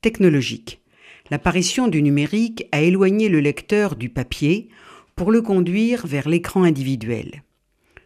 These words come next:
Une cause sociologique. La diffusion des smartphones,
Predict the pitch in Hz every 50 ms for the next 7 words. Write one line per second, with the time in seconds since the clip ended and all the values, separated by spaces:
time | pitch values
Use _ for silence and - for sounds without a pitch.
0 | _ _ _ _ - - 196 208 202 214 - 262 262 254 254 220 175 - - _
1 | _ _ _ _ - - - 262 240 - - 202 165 143 127 110 101 - 113 -
2 | - - - _ _ _ _ _ _ - - - - - - - 147 156 156 202
3 | 190 233 233 208 247 254 226 165 147 - - 151 127 127 - - - 185 196 226
4 | 240 240 247 269